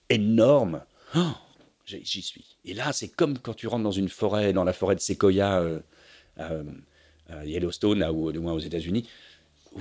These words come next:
où tu rentres dans, dans une, dans la vallée des géants, en fait. C'est un peu, c'est un, ça fait très Game of Thrones, le truc, où ça fait très, c'est génial. T'arrives dans un endroit où ils sont là. Ils, ils sont sacrés, ils bougent pas, il y a une lenteur ahurissante, il y a une puissance dingue,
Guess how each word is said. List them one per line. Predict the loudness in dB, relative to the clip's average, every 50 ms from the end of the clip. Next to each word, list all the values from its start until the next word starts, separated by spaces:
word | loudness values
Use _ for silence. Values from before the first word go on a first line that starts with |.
| -6 -4
où | -4 -4
tu | -2 0 2
rentres | 4 4 4 6
dans, | 4 4 4
dans | 4 2 0
une, | 0 0 -2 0 2
dans | 4 6
la | 6 6 6
vallée | 6 4 4 4 2 2
des | 2 0 0
géants, | 2 0 0 0 -2 -6 -12 -20 -20 -20 -20 -20
en |
fait. | -14 -14 -14 -14 -14
C'est | -16 -12 -6 -6
un | -6 -6
peu, | -4 -2 0 0 0
c'est | 0 -2 -6 -8
un, | -8
ça | -6 -6 -4
fait | -2 -2
très | -4 0 0 2 4
Game | 6 6 4
of | 4 2
Thrones, | 0 0 2 4 4
le | 2
truc, | 2 2 0 -2 -2 -4
où | -6
ça | -6 -4 -2
fait | 0 0 -2
très, | 0 -2 -2 -2 -2 -4 -12 -20 -20 _ _ _ _ _
c'est | -8 -6 -4
génial. | 0 2 2 4 4 4 4 2 0 -4 -8 -14 -16 -10 -4 -2 0 2 2 2 2 0 0 -2 -4 -6 -8 -10 -14 -18 -20 -20 -12
T'arrives | -8 -8 -4 0 2 2 4 4
dans | 2 0 0 0
un | 0 0
endroit | 0 -2 -2 -2 -2 0 0
où | -2
ils | -4 -6
sont | -8 -8 -8 -8 -10
là. | -10 -12 -12 -14 -18 _ _ _ _ _ _
Ils, | -18 -18 -14 -12 -10
ils | -8
sont | -6 -4 -4 -4
sacrés, | -2 -2 -4 -4 -6 -6 -4 -2 -2
ils | -2 -2
bougent | -4 -6 -8 -10 -6 -2
pas, | 0 0 2 2 2
il | 2
y | 2
a | 2
une | 2 2
lenteur | 4 2 2 2 2 4 6 8 8 6
ahurissante, | 6 2 2 2 0 -2 -2 0 0 0 0 0 -2
il | -4
y |
a | -6
une | -6
puissance | -8 -6 -4 -2 0 0 2 0 0 2
dingue, | 2 4 4 4 4 2